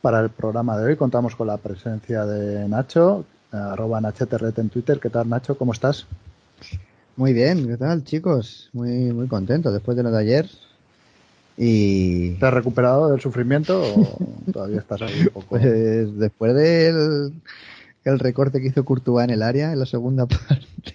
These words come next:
Speaker 2: de que fue la segunda parte de la prórroga, ¿no? O la primera, no me acuerdo ya. Yo creo que tengo una pequeña arritmia, ¿eh?
Speaker 1: Sí.
Speaker 2: No, <laughs> no, no te sabría decir.
Speaker 1: Madre mía.
Speaker 2: Pero
Speaker 1: Bueno.
Speaker 2: muy conte-, muy contento.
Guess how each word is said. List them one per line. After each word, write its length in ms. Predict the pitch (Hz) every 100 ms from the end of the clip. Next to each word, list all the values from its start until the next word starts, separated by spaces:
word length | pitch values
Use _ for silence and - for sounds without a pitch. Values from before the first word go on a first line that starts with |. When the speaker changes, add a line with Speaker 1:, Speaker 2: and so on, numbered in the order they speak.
| _
Speaker 2:
de 500 | 160 127 180 135 -
que 140 | -
fue 160 | 131 151
la 140 | 143 123
segunda 240 | 110 139
parte 200 | 151 156
de 20 |
la 100 | 135
prórroga, 400 | 123 139 127 113
¿no? 220 | 113 160 - - -
O 60 |
la 100 | 135
primera, 340 | 123 113 135 117
no 80 |
me 80 | 131
acuerdo 340 | 120 127 120 120
ya. 140 | 127 - _ - - - _ _
Yo 180 | 120
creo 220 | 123 143 170
que 460 | 165 160 156 143
tengo 140 | 139 139
una 140 | 147
pequeña 340 | 143 139 139 135
arritmia, 420 | 127 135 113 107
¿eh? 60 | 135 - - _ _ _ _
Speaker 1:
Sí. 140 | - 113
Speaker 2:
No, 180 | 123 135 - - 170 -
<laughs> 0 | 180 - 151 -
no, 400 | 151 135 139 131 160 -
no 160 | 135
te 160 | 151 175
sabría 360 | 165 143 147
decir. 380 | 139 139 127 139 143 135 170 - - 160 - _ _ - - - 143
Speaker 1:
Madre 220 | 135 113 101
mía. 140 | 98
Speaker 2:
Pero 200 | 131 123
Speaker 1:
Bueno. 200 | 123 117
Speaker 2:
muy 100 | 110
conte-, 260 | 110 95 -
muy 160 | - 131
contento. 340 | 101 95 92